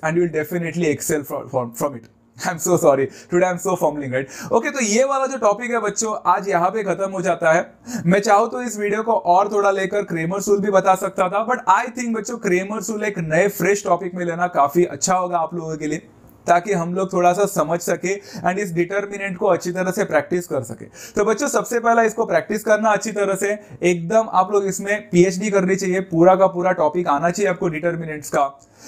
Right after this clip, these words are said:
अगर आपको ये पूरी तरह से आता है, आप तैयार है, तो हम next session में मिलेंगे बच्चों with the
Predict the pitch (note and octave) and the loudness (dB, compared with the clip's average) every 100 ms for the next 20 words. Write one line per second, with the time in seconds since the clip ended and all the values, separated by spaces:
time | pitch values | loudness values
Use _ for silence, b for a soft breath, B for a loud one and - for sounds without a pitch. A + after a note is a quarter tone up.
0 | F#3+ F#3 A#3+ A3 G#3 A3 A3 A3 - G3 | -4 -2 0 0 -2 -2 -4 -6 -6 -4
1 | A3 G#3+ G#3 G#3 G3+ F3 G3 G3 F3 E3+ | -2 4 4 6 6 4 4 2 2 0
2 | F3 D#3+ G3 F#3+ D#3 - _ - F3 F3 | 0 0 2 2 -2 -6 _ -4 -2 0
3 | F#3 A3+ A3+ G#3+ G#3 G3+ G3+ F3+ F#3+ G3+ | -2 -2 -2 -4 -4 -6 -2 0 0 -2
4 | F#3+ F3 F3+ F3+ E3+ D#3 E3+ | 0 0 0 2 2 2 -2